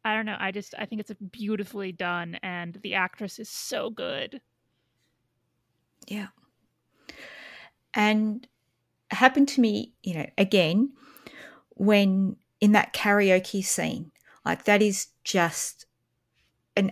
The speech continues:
Speaker 2: absolute amazing scene where she's singing, um,
Speaker 1: Let It Go.
Speaker 2: Let It Go. Yeah. And that's when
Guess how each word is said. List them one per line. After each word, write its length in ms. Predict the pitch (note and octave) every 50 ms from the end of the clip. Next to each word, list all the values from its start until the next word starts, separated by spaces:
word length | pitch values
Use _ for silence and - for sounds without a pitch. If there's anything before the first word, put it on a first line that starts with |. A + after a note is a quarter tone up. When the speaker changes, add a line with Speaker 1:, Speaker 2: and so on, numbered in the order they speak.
| - -
Speaker 2:
absolute 640 | F#3 F#3 F#3+ - - - G3 F#3 F3 E3+ - - _ _ _ _ _ _ _ _ - G3
amazing 520 | F#3+ F3+ F3 F3+ F3+ F3 - G3 F3+ F3
scene 340 | - - F#3+ E3+ E3 E3+ E3+
where 120 | F3 E3
she's 400 | E3 - - F3+ F3 F3 F3+ -
singing, 560 | - - F#3 F3 E3+ E3 E3 E3 D#3+ D#3+ D#3 - _ _ -
um, 360 | F3 E3+ E3+ E3 E3 D3+ - - _ _ _ _ _ _ _ _ _ _ _ _ _ _ _ _ _ _ _ _ _ _ _ _ _ _ _ _ _ _ - _ - - _ _ _ _ _ _ _ _ - - - - F#3+ - - -
Speaker 1:
Let 180 | A3+ G3+ A3+ G3+
It 80 | G3 -
Go. 220 | - G3 G3 F#3+
Speaker 2:
Let 160 | F#3 G3+ G3 -
It 100 | - -
Go. 380 | - F#3+ F3 E3 - - C#4+ - - - - - - - - - - - - -
Yeah. 360 | - F#3 E3+ E3 E3 E3+ G3 G3 _ - - - - - - - _ _ -
And 360 | - F#3+ F#3 F#3 F3+ - - _ _ _ _ _ _ _ -
that's 420 | - F3+ E3+ F3+ - - - -
when 540 | - G3 F#3+ F3+ F3+ F#3 E3+ E3+ E3+ D#3+ -